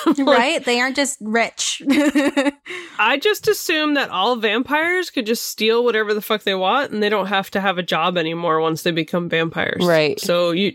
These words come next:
Speaker 2: you're kinda blowing my mind with this whole concept of
Speaker 3: <laughs>
Speaker 2: vampires that have to have a job.
Speaker 3: Right. To me, it's like, why didn't you invest in something back in the, like, Industrial Revolution, you know?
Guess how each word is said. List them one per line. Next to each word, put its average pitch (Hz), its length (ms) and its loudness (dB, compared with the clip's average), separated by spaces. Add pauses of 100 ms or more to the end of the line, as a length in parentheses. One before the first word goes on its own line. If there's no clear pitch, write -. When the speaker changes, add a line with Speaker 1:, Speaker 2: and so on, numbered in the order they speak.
(120)
Speaker 2:
you're 208 140 2
kinda 220 220 0
blowing 196 280 4
my 175 80 2
mind 175 320 2
with 165 100 -2
this 180 160 -2
whole 202 140 4
concept 233 640 2
of 185 100 0
Speaker 3:
<laughs> 202 80 2
Speaker 2:
vampires 190 480 0
that 196 120 0
have 185 200 0
to 190 100 0
have 185 140 0
a 175 60 0
job. 175 420 -2
Speaker 3:
Right. 208 200 6
To - 80 4
me, 262 180 4
it's - 120 -2
like, 214 200 2
why 208 160 4
didn't 320 260 0
you 285 100 2
invest 190 460 0
in 165 100 -2
something 147 480 -2
back 151 300 2
in 165 140 0
the, 151 200 2
like, 143 580 -2
Industrial 160 720 2
Revolution, 139 800 0
you 147 120 0
know? 143 300 2